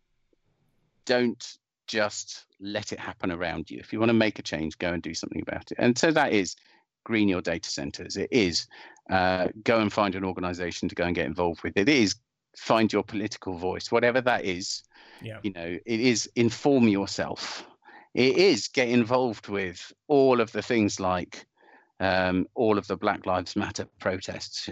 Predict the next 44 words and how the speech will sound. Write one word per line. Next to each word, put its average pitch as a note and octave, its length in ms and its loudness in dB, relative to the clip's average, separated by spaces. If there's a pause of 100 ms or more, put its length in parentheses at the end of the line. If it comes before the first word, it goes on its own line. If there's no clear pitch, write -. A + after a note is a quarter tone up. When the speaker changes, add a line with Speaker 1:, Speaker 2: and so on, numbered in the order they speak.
Speaker 1:
and F2+ 300 2
all A2+ 240 6
of F#2+ 140 2
that. G2 200 2
I G#2+ 100 0
think D#3+ 260 0
it D3 120 2
is D3 240 2
important A2 840 0 (480)
to G#2+ 140 -2
find B2 460 4
all G#2+ 180 0
of G2 100 -8
those G2+ 220 -2
areas G2 380 0
and G#2 120 2
get G#2 140 2
involved, F#2+ 400 -2
because - 260 -2
once E3+ 220 2
you D#3 60 -4
start D3 240 2
getting G#2+ 180 0
involved, G2 400 -4
you G#2 60 -4
will G2 60 -4
find G#2+ 280 -2
other G2+ 340 0
areas G2+ 400 2
of F#2+ 60 -4
intersectionality G2 880 -2
that D#2+ 100 -6
will G2+ 140 -2
then F#2+ 260 2 (380)
help - 340 -2
you G#2 60 -6
look G#2 240 -6
at - 140 -2
and G2+ 200 -4
see G2+ 360 0
all G#2 220 -2
of F#2+ 140 -12
the, G2 180 0 (720)
uh, F2 520 2